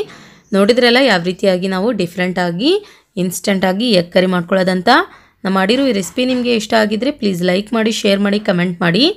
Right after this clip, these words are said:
ಇನ್ನಷ್ಟು ಈಸಿ ರೆಸಿಪೀಸ್‌ಗಾಗಿ ನಮ್ಮ ಲಕ್ಷ್ಮೀ ಪಾಕಶಾಲೆ ಚಾನಲ್‌ಗೆ ಸಬ್ಸ್ಕ್ರೈಬ್ ಆಗೋದು ಮಾತ್ರ ಮರಿಬಾರ್ದು. ಮತ್ತೆ ಒಂದು ಇಂಟ್ರೆಸ್ಟಿಂಗ್ ರೆಸಿಪಿ ಒಂದಿಗೆ ಬರ್ತೀನಿ ಮುಂದಿನ ಸಂಚಿಕೆಯಲ್ಲಿ. Keep watching. Thank you.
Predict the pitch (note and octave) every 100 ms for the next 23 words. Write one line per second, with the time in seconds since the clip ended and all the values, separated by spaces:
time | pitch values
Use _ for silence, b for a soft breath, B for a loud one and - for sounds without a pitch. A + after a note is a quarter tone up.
0 | B B B B - G#3 A#3+ A#3+ A#3 G3
1 | G3+ G3+ - G#3+ - G#3+ G#3+ C4+ G#3 F#3
2 | E3+ - G#3+ G#3+ F#3+ G3+ G#3 G3+ G3+ G3+
3 | F#3+ G3 B3 C4+ F#3+ F3 - A3 A3 G#3
4 | G#3+ G#3 G#3 G#3+ F#3+ F3 F#3 F3+ E3 F#3
5 | D4+ - b b b b b - G#3 B3+
6 | B3+ A#3 C#4+ C#4 G#3+ G#3+ G#3+ A#3+ G#3+ F#3+
7 | - A#3 G3 F#3+ G#3+ G#3+ G3+ A3+ B3 C4
8 | F3+ F3+ F#3 G3 F3 G#3+ G#3 G3 G3 D#4
9 | F#4+ b b b _ A#3 A#3+ A#3 G#3+ A3+
10 | G#3+ B3 D#4+ D#4+